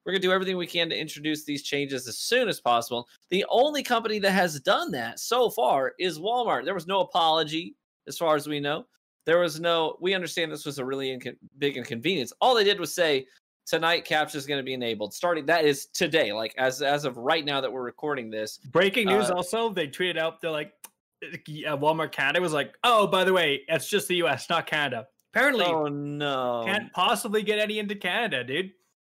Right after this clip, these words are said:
Speaker 1: Good grief.
Speaker 2: We're a disaster.
Speaker 1: So I
Speaker 2: Yeah.
Speaker 1: just don't think they care. The only, um, the only people that did it well, I, was, as far as I know, PlayStation Direct. Like, you could wait in the queue, which was not a perfect system, by the way, but you at least did have to sign into your P S N account.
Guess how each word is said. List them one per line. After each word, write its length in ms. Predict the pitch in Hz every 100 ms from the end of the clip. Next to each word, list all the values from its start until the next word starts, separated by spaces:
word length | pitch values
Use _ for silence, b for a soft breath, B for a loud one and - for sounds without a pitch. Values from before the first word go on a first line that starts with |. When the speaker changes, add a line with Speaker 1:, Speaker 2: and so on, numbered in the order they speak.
| _ _ _ _ -
Speaker 1:
Good 320 | 127 113 101
grief. 240 | 101 101 104
Speaker 2:
We're 60 |
a 40 | 135
disaster. 720 | 147 131 131 127 - 127 123 b _ _ _ _
Speaker 1:
So 220 | - 190
I 100 | 175
Speaker 2:
Yeah. 40 |
Speaker 1:
just 100 | 233
don't 160 | 240 185
think 120 | 160
they 100 | 143
care. 300 | - 143 135
The 160 | 127 165
only, 340 | 233 262 247
um, 500 | 208 180 170 156 147 -
the 60 |
only 120 | 185 208
people 220 | 214 185
that 100 | 135
did 220 | 160 156
it 260 | 139 - _
well, 640 | 123 123 165 127 104 104 -
I, 280 | 135 - - - -
was, 240 | 143 131 113 _ _ _ 151
as 100 | 139
far 140 | 143
as 60 | 127
I 80 | 143
know, 280 | 104 101 - -
PlayStation 380 | 151 143 - 110
Direct. 580 | 113 107 120 98 -
Like, 160 | - 117
you 160 | 127 143
could 220 | 143 120
wait 240 | 131 143
in 100 | 135
the 80 | 131
queue, 440 | 127 - 131 123 123
which 260 | 131 156 156
was 240 | 170 180
not 240 | 185 180 160
a 40 |
perfect 380 | - 180 165 131
system, 380 | 175 - 110 104
by 120 | 104
the 120 | 104
way, 180 | 104 110
but 160 | 165 175
you 180 | 196 208
at 140 | 180 160
least 420 | 185 220 185 -
did 160 | 165 170
have 220 | 151 147
to 100 | 127
sign 320 | - 110 123
into 160 | 151 165
your 120 | 170
P 160 | - 170
S 160 | 170
N 100 | 147
account. 460 | 127 117 120 120